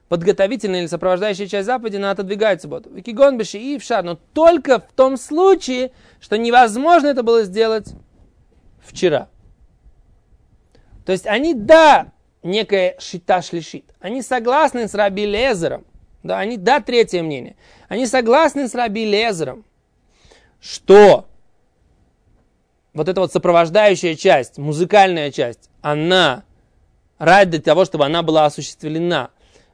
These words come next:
можно нарушить субботу. Но только в том случае,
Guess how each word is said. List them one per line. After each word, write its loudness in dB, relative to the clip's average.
можно 4
нарушить -4
субботу. -10
Но -8
только 0
в -6
том 0
случае, 2